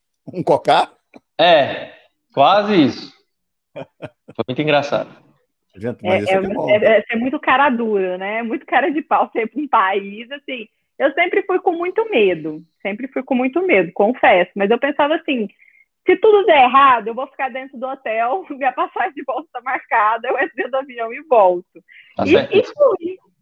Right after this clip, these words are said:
Speaker 3: e fui.
Speaker 2: Mas como é que foi essa experiência? Incluindo a experiência com a Lolita, o primeiro contato,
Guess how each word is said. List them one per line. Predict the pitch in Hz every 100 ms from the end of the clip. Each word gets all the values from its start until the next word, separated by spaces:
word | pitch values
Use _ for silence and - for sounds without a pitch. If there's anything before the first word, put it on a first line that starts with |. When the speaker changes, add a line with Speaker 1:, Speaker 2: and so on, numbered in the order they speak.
| _ _ -
Speaker 3:
e | 262 -
fui. | 269 214 208 226 -
Speaker 2:
Mas | 202 208
como | 233
é | 226
que | -
foi | 185
essa | 143 - 139
experiência? | 123 - 135 131 117 104 - 87 _ -
Incluindo | 131 151 147 175 185
a |
experiência | 170 - 143 139
com | 147
a |
Lolita, | 139 135 113 139 139 127
o | 113
primeiro | 110 113 123 123
contato, | 110 98 101 107 120 104 92